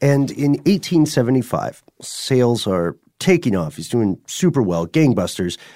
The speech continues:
Uh, Nestle sells his company and his factory to three local businessmen who aggressively expand both the research and the sales departments. Around this time, even before that expansion, Nestle products are sold everywhere from Indonesia to Argentina.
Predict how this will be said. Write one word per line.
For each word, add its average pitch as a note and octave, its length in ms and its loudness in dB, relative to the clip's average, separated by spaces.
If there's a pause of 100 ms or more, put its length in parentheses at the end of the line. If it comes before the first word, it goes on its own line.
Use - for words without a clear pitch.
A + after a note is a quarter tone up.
(120)
Uh, G2+ 220 0
Nestle C#3+ 400 0
sells C3+ 540 0
his A#2 180 -2
company B2+ 580 -2
and G#2 160 0
his G#2 140 -2
factory G#2 560 0
to F#2+ 220 -6
three C#3+ 260 -6
local A#2+ 420 2
businessmen F#2+ 760 -2 (340)
who G#2 400 0
aggressively G#2+ 880 0
expand F#2+ 760 -2
both G2+ 220 -2
the F2+ 100 -8
research C#3+ 500 -2
and F#2+ 120 0
the F#2 40 -2
sales G#2+ 400 0
departments. B2+ 760 -2 (300)
Around A#2 500 2
this C#3+ 280 0
time, B2+ 580 0 (180)
even A#2+ 260 2
before A#2 320 0
that A2 140 2
expansion, A#2+ 680 0
Nestle A#2+ 340 0
products G#2+ 480 0
are F#2+ 80 -2
sold G2+ 300 -2
everywhere G#2+ 400 2
from F#2+ 200 -4
Indonesia G#2 800 -2
to - 200 -4
Argentina. F#2 880 -4